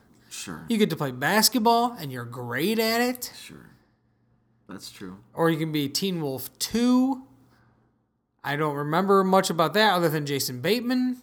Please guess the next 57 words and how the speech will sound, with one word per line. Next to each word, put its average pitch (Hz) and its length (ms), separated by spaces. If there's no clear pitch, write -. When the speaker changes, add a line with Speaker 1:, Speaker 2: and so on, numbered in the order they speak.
Speaker 2:
so - 160
I 139 80
don't 151 80
really 160 180
don't 156 160
know 170 120
what 160 120
he 170 100
was 202 140
good 196 180
at 196 220
in 160 80
that 214 220
one. 240 340
Speaker 1:
I 101 140
had 95 140
nothing. 85 300
Speaker 2:
I, 170 180
I, 156 120
I, 175 60
I 180 80
don't 196 120
think 170 120
they 156 100
did. 143 260
I'm 170 280
just 165 140
gonna 175 160
go 160 180
on, 156 100
out 151 240
on 147 80
a 151 80
limb. 156 220
I'm 147 160
gonna 147 140
say 147 160
that 135 120
they 131 140
probably 139 260
didn't 131 240
do 127 120
basketball 123 680
again. 113 500
But 143 120
I 143 40
think 165 160
there 151 100
was 135 140
a 120 60
sport 110 340
involved. - 520
Speaker 1:
I'm - 60
sure 107 200
it 87 40
was 85 140
hockey. 80 440